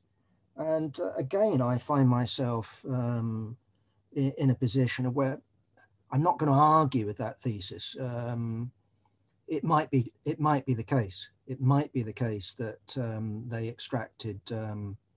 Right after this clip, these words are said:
surplus from the peasantry. The reason I'm hesitant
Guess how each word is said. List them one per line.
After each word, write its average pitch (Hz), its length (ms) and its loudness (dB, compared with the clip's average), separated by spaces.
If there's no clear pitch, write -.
surplus 123 640 -2
from 110 240 -4
the 113 200 -4
peasantry. 120 400 -2
The 131 60 2
reason 160 300 4
I'm 139 220 6
hesitant 131 640 0